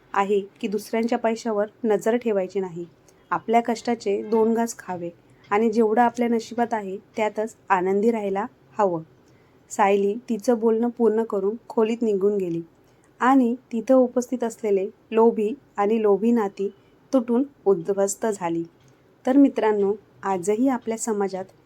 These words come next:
अशी कुटुंब, अशी माणसं आहेत की जे आपल्या सुनेच्या माहेरच्या पैशावर, संपत्तीवर डोळा ठेवून असतात. स्वतःजवळ कितीही पैसा असला तरी तो त्यांना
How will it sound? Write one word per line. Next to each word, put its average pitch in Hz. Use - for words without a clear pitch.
अशी 208
कुटुंब, 202
अशी 196
माणसं 233
आहेत 196
की 240
जे 226
आपल्या 220
सुनेच्या 233
माहेरच्या 196
पैशावर, 202
संपत्तीवर 208
डोळा 202
ठेवून 196
असतात. 175
स्वतःजवळ 294
कितीही 240
पैसा 254
असला 208
तरी 226
तो 269
त्यांना 240